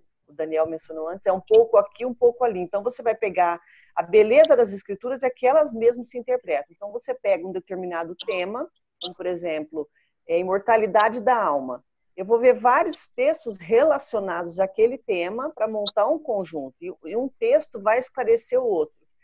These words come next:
Eu não posso isolar um texto fora, é, de repente, por exemplo, sobre a imortalidade da alma, sobre, vou dar um exemplo aqui, uma parábola de, de, do rico e Lázaro,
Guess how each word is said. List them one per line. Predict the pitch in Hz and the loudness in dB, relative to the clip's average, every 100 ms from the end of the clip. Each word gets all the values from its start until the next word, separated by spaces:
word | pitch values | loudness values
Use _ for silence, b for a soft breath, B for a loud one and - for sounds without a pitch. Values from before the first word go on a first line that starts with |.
| B - - | B -14 -6
Eu | 233 | -6
não | 240 | -2
posso | 269 302 330 | 0 0 -2
isolar | 247 233 214 202 | 0 4 6 6
um | 190 | 2
texto | 190 190 185 - 160 _ | 0 -2 -2 -4 -16 _
fora, | 208 254 247 208 - - _ - _ _ _ _ _ 175 | 4 6 6 2 0 -4 _ -20 _ _ _ _ _ -2
é, | 170 165 | 2 2
de | 175 | 0
repente, | 190 202 196 180 180 - | -4 -4 -4 -6 -6 -10
por | 180 | -6
exemplo, | 185 175 175 175 | -4 -4 -6 -8
sobre | 170 - 180 | -12 -8 -4
a | 180 | -2
imortalidade | 170 170 185 175 190 202 196 | -2 -2 -2 0 0 -2 -2
da | 165 175 | -2 0
alma, | 208 233 185 165 | 0 -2 -4 -6
sobre, | 165 - 175 165 165 | -8 -14 -12 -10 -10
vou | 160 | -6
dar | 180 | -4
um | 202 | -4
exemplo | 202 196 | -4 -10
aqui, | - | -10
uma | 190 190 | -10 -6
parábola | 208 208 202 220 262 262 247 | -2 0 0 0 -2 -4 -6
de, | 185 196 170 | -14 -16 -16
de, | 160 190 180 | -14 -12 -12
do | 165 180 | -12 -12
rico | 156 262 - | -8 -8 -6
e | 285 | 0
Lázaro, | 226 170 147 147 127 | 2 2 0 -2 -2